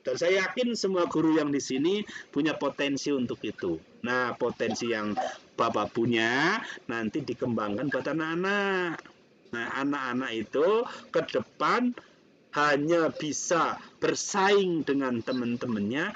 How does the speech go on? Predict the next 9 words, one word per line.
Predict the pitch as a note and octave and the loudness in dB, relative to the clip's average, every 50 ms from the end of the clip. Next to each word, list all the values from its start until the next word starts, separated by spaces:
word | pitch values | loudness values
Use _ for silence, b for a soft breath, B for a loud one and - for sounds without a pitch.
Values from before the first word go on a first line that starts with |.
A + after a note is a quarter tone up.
| B B B B - | B B B B -6
kalau | - C3 A#2+ A#2+ A#2 A2 A#2 C#3 B2+ - - | -2 0 2 2 2 2 2 2 2 2 2
punya | - D3 B2+ C#3+ D#3 | 2 0 0 0 0
kemampuan | D3+ - E3+ E3+ D#3+ D#3 D#3+ E3 F#3+ F#3+ F#3 | 0 0 0 0 0 0 0 0 0 0 0
itu. | F#3+ G3 F#3+ - B3 A3+ G#3 G3+ G3 F#3 F#3 - - - - _ _ _ _ _ - - - - - - - - - - F#5+ - - - | 0 -2 -4 -4 -4 -4 -4 -4 -4 -6 -8 -10 -12 -20 -20 _ _ _ _ _ -10 -8 -8 -8 -6 -2 -2 0 2 2 2 2 2 0
Tanpa | E3+ E3 E3+ E3+ D#3+ - E3 - | 0 0 0 0 0 0 0 0
kemampuan | - F#3 F3+ E3 D#3 D#3 - G3+ B3 C4+ C#4+ C4 A3+ | 0 0 0 0 0 0 2 2 4 2 2 2 2
belajar | G3+ F3+ E3+ - E3 D#3 | 2 2 2 2 2 0
mandiri, | E3 E3 D3+ C#3+ C#3 C3+ B2+ C3+ F#3 B3+ D4 C4 A3+ F#3 F3+ G#3 | 0 0 0 0 0 0 0 2 2 2 2 4 4 4 2 2
anak-anak | - D3+ C#3+ C#3 C#3+ C#3 C3 B2+ C3+ D3+ C#3+ | 2 0 -2 -2 -2 -2 -2 -2 -2 -2 -2